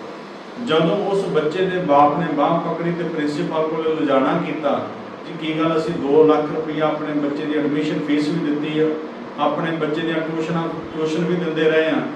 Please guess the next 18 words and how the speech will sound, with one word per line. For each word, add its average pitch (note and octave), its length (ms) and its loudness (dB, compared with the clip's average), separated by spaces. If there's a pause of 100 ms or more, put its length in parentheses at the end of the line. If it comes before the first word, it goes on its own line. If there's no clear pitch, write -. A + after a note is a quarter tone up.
(260)
ਸਾਡੇ D#3+ 220 6
ਬੱਚੇ E3+ 340 2
ਦੇ E3+ 100 2
ਫੇਲ F3 280 0
ਹੋਣ E3+ 220 4
ਦਾ E3+ 140 4
ਕਾਰਨ?" D#3+ 440 4 (360)
ਉਹ D#3+ 100 -2
ਕਹਿੰਦੇ, E3+ 240 2
"ਜੀ, F3 120 2
ਨਾ D3+ 300 2 (100)
ਇਹਨੇ E3+ 220 0 (260)
ਸਲੇ-, D3+ 240 2
ਆਪਣੇ D#3 360 0
ਲੈਕਚਰ D3 460 2
ਕਵਰ D#3+ 180 2
ਕੀਤੇ, E3 520 0 (400)
ਨਾ E3 180 2